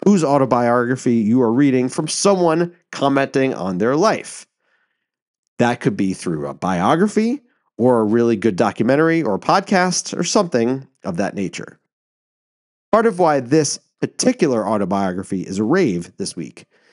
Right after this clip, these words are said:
is due to the nature of the subject. In this case, Loretta Lynn, who seemed to have a pretty fascinating life to talk about when this was written,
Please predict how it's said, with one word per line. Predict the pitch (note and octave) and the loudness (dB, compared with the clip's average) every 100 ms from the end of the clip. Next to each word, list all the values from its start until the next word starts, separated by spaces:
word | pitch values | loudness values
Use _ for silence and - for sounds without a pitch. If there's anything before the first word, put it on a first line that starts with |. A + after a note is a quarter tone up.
| _ - | _ -6
is | D#3 | -2
due | G3 | 0
to | G#3 F#3+ | 0 0
the | D3+ | 0
nature | B2 B2+ C3+ C3 D3 - | 2 2 0 0 -2 -2
of | F2+ F2 | -4 -4
the | G#2+ | 0
subject. | - E3 B2 - - - _ _ _ | 0 0 -2 -4 -8 -18 _ _ _
In | - B2+ | -2 2
this | F3 | 2
case, | - D3+ C3+ - | 2 0 0 0
Loretta | A2 A2 A#2+ | 2 4 4
Lynn, | A2 E3+ A#2 G2 A#2 C3 _ _ _ _ _ | 4 2 2 0 -4 -8 _ _ _ _ _
who | F#3+ | 0
seemed | - A#3+ G#3 | 2 2 2
to | D3+ C#3+ | 2 2
have | C#3+ C#3+ | 0 2
a | C3+ A#2 | 2 0
pretty | - C4 B3+ D#3+ | 0 2 2 2
fascinating | - C#3 C#3 C3 B2+ B2 | 2 2 2 0 0 2
life | B2 A#2 - | 0 0 -2
to | |
talk | A2 C#3 C3 | 0 0 0
about | G#2+ G#2 G#2 | 0 0 -2
when | G#2+ G#2+ | -2 0
this | A2+ - | 0 0
was | A2 | 0
written, | F#3 A#2 A2 | 0 0 -2